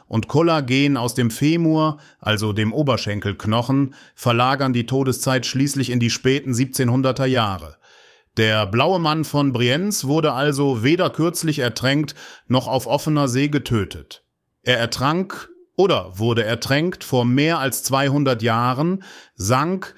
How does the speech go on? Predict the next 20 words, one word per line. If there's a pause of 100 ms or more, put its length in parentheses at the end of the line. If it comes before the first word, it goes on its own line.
(300)
warf
eine
schützende
Rüstung
aus
Leichenwachs
über, (260)
wurde
von
Sedimenten
begraben
und
kam
erst
durch
ein
Erdbeben
wieder
ans
Licht.